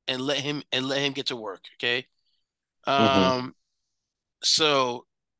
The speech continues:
Speaker 1: had it not been, honestly, for that, 'cause that was a fourteen point swing. Had it not been,
Speaker 2: Yeah.
Speaker 1: had it not been for that, Baltimore, Baltimore would be playing.
Speaker 2: Yeah,
Speaker 1: Right?
Speaker 2: and that was the game. Remember, I don't think anybody scored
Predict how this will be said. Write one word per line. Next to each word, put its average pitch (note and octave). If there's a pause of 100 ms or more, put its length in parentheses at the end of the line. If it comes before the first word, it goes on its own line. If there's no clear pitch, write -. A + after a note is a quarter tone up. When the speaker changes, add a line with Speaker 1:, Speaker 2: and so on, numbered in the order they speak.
(480)
Speaker 1:
had F#3
it G3
not G3+
been, G3+ (100)
honestly, F3
for C3+
that, D3+
'cause D#3+
that F3+
was F#3+
a E3
fourteen D#3+
point B2+
swing. A2+ (560)
Had D3+
it -
not F3
been, F3+
Speaker 2:
Yeah. G3 (420)
Speaker 1:
had E3
it E3+
not F#3
been G3+
for F3
that, D#3 (340)
Baltimore, D3 (1120)
Baltimore E3
would C#3
be B2
playing. A2+ (920)
Speaker 2:
Yeah, D3
Speaker 1:
Right? C#3+
Speaker 2:
and A#2+
that G#3+
was F3+
the C3
game. B2+
Remember, D3
I C3+
don't G#3+
think D3+
anybody D3
scored E3+